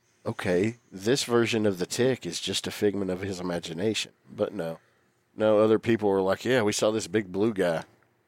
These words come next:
So it's like, okay, so he's obviously not a figment of the imagination.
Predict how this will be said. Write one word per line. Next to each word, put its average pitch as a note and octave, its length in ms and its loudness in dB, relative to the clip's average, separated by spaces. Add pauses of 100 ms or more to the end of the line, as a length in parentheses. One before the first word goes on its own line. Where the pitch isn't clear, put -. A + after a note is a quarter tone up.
(140)
So G2 220 2
it's F#2 120 0
like, G2+ 160 0
okay, G#2 300 2
so G#2 200 2
he's F#2+ 120 2
obviously G2+ 460 0
not G2 240 2
a F#2 80 0
figment F#2 460 -2
of E2+ 200 -6
the F2 140 -4
imagination. E2+ 800 -4